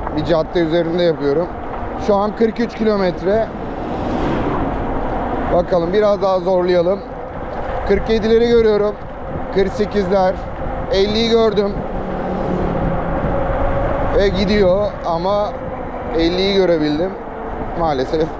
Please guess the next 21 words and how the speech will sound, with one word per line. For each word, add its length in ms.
araba 280
çıktı. 460
Çok 340
iyi, 180
çok 240
güçlü 300
arkadaşlar. 640
<laughs> 600
Şöyle 240
söyleyeyim. 420
Üç 320
bin 100
wattı 500
neredeyse 540
aynı. 300
Ama 180
tabii 280
ki 120
üç 220
bin 100
watt 240